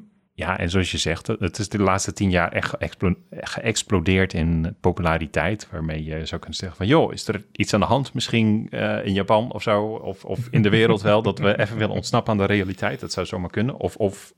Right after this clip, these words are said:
een nieuwe kans willen krijgen in een andere wereld, omdat onze huidige wereld misschien, eh, ja,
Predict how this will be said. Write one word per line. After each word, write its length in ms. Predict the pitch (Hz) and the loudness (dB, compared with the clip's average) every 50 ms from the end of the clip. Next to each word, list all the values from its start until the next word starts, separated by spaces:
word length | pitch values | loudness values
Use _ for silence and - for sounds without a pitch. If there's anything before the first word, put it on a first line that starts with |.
| _ _ - | _ _ 2
een 120 | 104 104 | 4 6
nieuwe 200 | 110 117 107 92 | 6 6 4 4
kans 260 | - 107 110 117 - | 4 2 2 2 2
willen 160 | - 127 117 | 0 -2 0
krijgen 300 | - - 110 113 110 - | 0 0 0 0 0 -2
in 80 | 107 101 | -4 -4
een 100 | 90 - | -4 -2
andere 260 | - 117 131 135 139 | 0 0 0 2 2
wereld, 400 | 120 120 127 135 147 156 156 - | 4 4 4 2 2 0 -4 -6
omdat 460 | - 107 98 90 87 - - - - - | -6 -6 -6 -6 -6 -8 -12 -20 -16 -12
onze 180 | 107 101 92 | -10 -6 -4
huidige 320 | 87 85 98 110 123 113 113 | -2 -2 -2 -2 -2 -2 0
wereld 280 | 117 127 127 135 131 | 0 0 0 0 -2
misschien, 440 | 131 117 - - - 120 120 123 120 | -4 -6 -4 -4 -4 -4 -2 -2 -2
eh, 180 | 120 117 117 117 117 - _ - - - - - - - - _ _ _ _ | -2 -2 -2 -4 -6 -10 _ -20 -20 -20 -20 -20 -20 -20 -20 _ _ _ _
ja, 460 | - 85 82 90 107 113 110 - - | -6 -2 2 2 2 2 2 0 -6